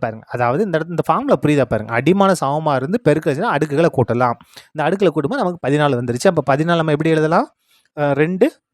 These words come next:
பன்னிரெண்டுன்னு நம்ம எழுதிக்கலாம். இப்ப பாருங்க, இந்த இடத்துல நம்ம என்ன செஞ்சுக்கலாம் பாருங்க,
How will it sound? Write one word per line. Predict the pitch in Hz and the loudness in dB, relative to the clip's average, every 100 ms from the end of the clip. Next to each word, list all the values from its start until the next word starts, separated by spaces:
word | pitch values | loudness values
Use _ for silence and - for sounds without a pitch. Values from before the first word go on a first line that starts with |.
| _ _ _ _ _ 175 | _ _ _ _ _ -8
பன்னிரெண்டுன்னு | 160 143 131 208 | -4 -2 -2 -4
நம்ம | 156 120 | -4 -6
எழுதிக்கலாம். | 110 110 110 - _ _ - _ _ 233 | -6 -10 -12 -12 _ _ -20 _ _ 2
இப்ப | 165 | 2
பாருங்க, | 117 107 107 - - | 2 -2 -10 -16 -6
இந்த | 151 143 | 0 2
இடத்துல | 120 120 123 202 - _ _ | 2 0 0 0 -2 _ _
நம்ம | 143 151 | -8 -6
என்ன | 165 | -6
செஞ்சுக்கலாம் | 165 160 160 156 | -6 -4 -2 0
பாருங்க, | 151 160 | 0 2